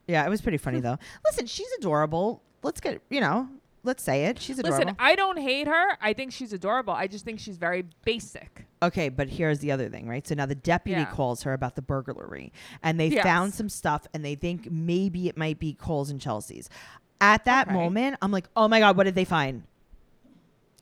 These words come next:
Speaker 2: Oh, yeah, of course. Like, what did you guys find?
Speaker 1: My suspense is killing me at this point.
Speaker 2: I know. Mm-hmm. What did you find that you thought could be Chelsea and Cole's that would, like,
Speaker 1: They were
Speaker 2: lead
Speaker 1: like, "We
Speaker 2: you to
Speaker 1: found
Speaker 2: believe it?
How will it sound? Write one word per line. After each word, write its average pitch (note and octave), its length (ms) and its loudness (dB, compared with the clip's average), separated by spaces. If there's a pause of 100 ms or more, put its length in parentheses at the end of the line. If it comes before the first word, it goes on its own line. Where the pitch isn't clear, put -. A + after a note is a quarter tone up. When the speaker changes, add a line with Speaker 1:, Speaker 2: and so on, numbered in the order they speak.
(260)
Speaker 2:
Oh, D#4+ 160 8
yeah, F#4 180 6
of F#3+ 100 -8
course. C4+ 280 0
Like, F3+ 160 -8
what F3 140 -2
did A#3 140 -8
you A3+ 80 -4
guys E3+ 280 -6
find? A#3+ 420 -6
Speaker 1:
My F#3 200 8
suspense A3+ 760 0
is F3+ 160 0
killing E3 460 -2
me D2 160 -14
at - 100 -20
this - 140 -14
point. - 320 -14 (120)
Speaker 2:
I F3+ 180 -6
know. E3 440 -6 (160)
Mm-hmm. G#3+ 460 -8 (680)
What B3+ 180 8
did G#4 160 2
you F#4 120 2
find D4 300 -2
that C4 120 -2
you A3+ 100 -4
thought A3+ 300 0
could F#3 260 -6
be F#3 300 -8
Chelsea F3+ 580 -8
and C#3+ 140 -16
Cole's F#2+ 800 -8 (140)
that F3+ 140 -6
would, E3+ 120 -10
like, E3+ 80 -6
Speaker 1:
They G#3+ 100 8
were G#3 60 6
Speaker 2:
lead G#3 60 8
Speaker 1:
like, G#3 180 4
"We G#3 80 2
Speaker 2:
you - 60 0
to - 40 -4
Speaker 1:
found G3+ 320 4
Speaker 2:
believe E3+ 240 -10
it? B2 240 -8